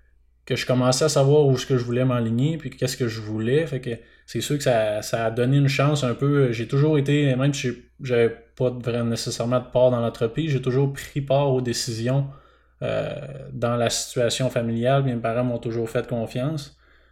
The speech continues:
Fait que c'est sûr que ça l'a amené une belle ambiance, là, dans le fond, euh, sur l'entreprise, puis que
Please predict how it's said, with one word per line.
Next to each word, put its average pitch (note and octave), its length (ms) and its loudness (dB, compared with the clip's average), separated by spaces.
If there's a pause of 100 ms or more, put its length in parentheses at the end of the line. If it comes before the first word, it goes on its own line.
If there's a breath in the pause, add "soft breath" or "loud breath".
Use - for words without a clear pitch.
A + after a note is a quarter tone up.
(100)
Fait A#2 120 -6
que - 80 -6
c'est - 520 -6
sûr D3 160 0
que C#3+ 80 -2
ça A2+ 180 2
l'a A2+ 240 0
amené A#2+ 720 2 (920 soft breath)
une A2 220 -6
belle A#2+ 180 4
ambiance, A#2+ 680 0
là, B2 100 0
dans A2+ 140 -2
le A2 60 -4
fond, B2+ 380 -2
euh, A2 120 -6 (640)
sur A2 240 -4
l'entreprise, A2+ 760 0
puis A2+ 180 -10
que G#2 600 -2